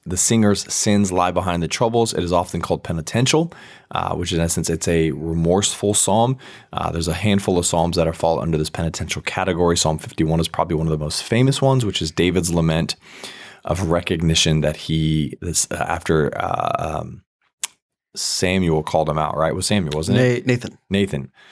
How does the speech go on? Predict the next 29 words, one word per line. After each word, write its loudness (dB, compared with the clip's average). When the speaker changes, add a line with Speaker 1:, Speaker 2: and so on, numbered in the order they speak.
Speaker 1:
It -2
was 0
in 4
the 4
book 2
of -6
Samuel. -6
Um, 2
but 4
Nathan 2
calls 2
him 2
out 0
for 2
a 4
sin 2
in, -2
in -2
sleeping 0
with 4
Bathsheba, 2
killing 2
Bathsheba's 0
husband 0
to -2
cover 0
up -2
the -4
sin. 2